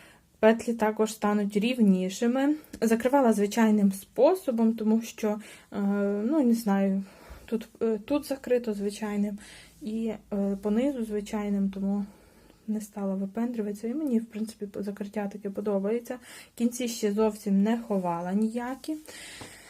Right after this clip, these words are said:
І ось мій другий рукавчик дов'язала. Трошки мені часу не хватило, я, м, виключила таймер,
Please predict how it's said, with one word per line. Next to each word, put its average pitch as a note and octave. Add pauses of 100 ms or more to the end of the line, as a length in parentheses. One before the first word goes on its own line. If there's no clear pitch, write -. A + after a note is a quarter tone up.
(380)
І A#3
ось B3+
мій B3+
другий G3
рукавчик -
дов'язала. G3+
Трошки B3+
мені A#3
часу A#3
не G#3+
хватило, C4
я, G#3+
м, A3
виключила G#3+
таймер, G#3+